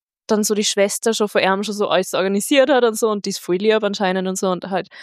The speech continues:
aber gesagt hat, ja, es werden halt achthundert Gäste <laughs> kommen.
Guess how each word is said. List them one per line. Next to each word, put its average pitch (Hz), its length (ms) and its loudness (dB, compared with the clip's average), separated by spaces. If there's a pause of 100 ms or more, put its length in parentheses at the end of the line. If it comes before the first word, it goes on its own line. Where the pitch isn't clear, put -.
(160)
aber 190 140 2
gesagt 190 200 -4
hat, 196 100 -10
ja, 196 140 2
es - 180 -4
werden 190 360 -4
halt - 180 -12
achthundert 180 400 -8
Gäste - 340 0
<laughs> - 80 0
kommen. 269 400 -4